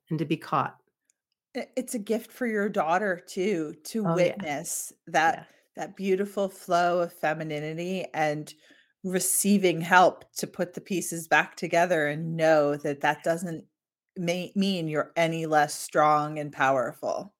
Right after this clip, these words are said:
Speaker 1: Right. Right.
Speaker 2: Awesome.
Speaker 1: <laughs>
Speaker 2: Magic. <laughs> So, I know that you are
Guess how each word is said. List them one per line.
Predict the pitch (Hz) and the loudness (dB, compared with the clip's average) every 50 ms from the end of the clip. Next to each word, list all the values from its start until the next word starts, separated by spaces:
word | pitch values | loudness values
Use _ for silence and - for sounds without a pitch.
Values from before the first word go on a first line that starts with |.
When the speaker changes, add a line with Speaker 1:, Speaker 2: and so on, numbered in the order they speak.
| _ _ - | _ _ -8
Speaker 1:
Right. | 147 135 - - 120 - - _ _ _ _ _ _ _ _ _ _ _ | -6 -4 -4 -4 -4 -6 -10 _ _ _ _ _ _ _ _ _ _ _
Right. | - 175 160 - - - - _ _ _ _ _ _ _ _ _ _ _ _ _ _ _ _ _ _ _ _ _ _ _ _ _ _ _ _ _ - - _ _ _ - | -14 -10 -8 -8 -8 -10 -12 _ _ _ _ _ _ _ _ _ _ _ _ _ _ _ _ _ _ _ _ _ _ _ _ _ _ _ _ _ -20 -20 _ _ _ 6
Speaker 2:
Awesome. | 160 170 175 175 175 - - 139 98 92 - 185 - - - - - - | 8 10 10 8 8 4 -4 -4 -4 -6 -8 -14 -20 -20 -20 -20 0 4
Speaker 1:
<laughs> | - 262 262 - - 254 247 247 - - 226 277 269 - - _ _ - | 6 6 6 6 4 2 2 2 0 0 0 0 -2 -8 -14 _ _ 0
Speaker 2:
Magic. | 190 196 196 202 202 202 190 185 190 190 196 190 - 185 165 170 180 196 233 233 - - _ - | 4 6 8 8 10 10 10 12 10 10 10 6 4 2 4 6 6 6 4 2 -2 -12 _ 4
<laughs> | - 381 294 233 - - - - - - - _ _ _ _ _ _ - 262 - - - - 247 - - - - - - - _ _ _ _ _ _ _ _ - - - - - - - - - - - - _ _ - - _ _ _ _ _ _ _ _ - | 6 6 6 4 -2 -8 -12 -18 -20 -20 -20 _ _ _ _ _ _ 0 0 0 -2 -4 -12 -12 -12 -14 -18 -20 -20 -20 -20 _ _ _ _ _ _ _ _ -20 -20 -20 -20 -20 -20 -20 -20 -20 -20 -20 -20 _ _ -18 -18 _ _ _ _ _ _ _ _ -6
So, | - - 320 262 247 214 - - - _ _ _ _ _ _ _ _ _ _ _ _ - - - - - | 2 6 8 8 8 8 4 0 -10 _ _ _ _ _ _ _ _ _ _ _ _ -20 -20 -10 -2 2
I | 240 254 | 4 6
know | 226 202 185 175 196 | 6 6 6 6 4
that | 190 175 - - | 4 2 -2 -2
you | 185 180 185 180 104 | -2 0 0 4 6
are | 131 160 156 151 147 139 - | 10 10 10 10 8 6 2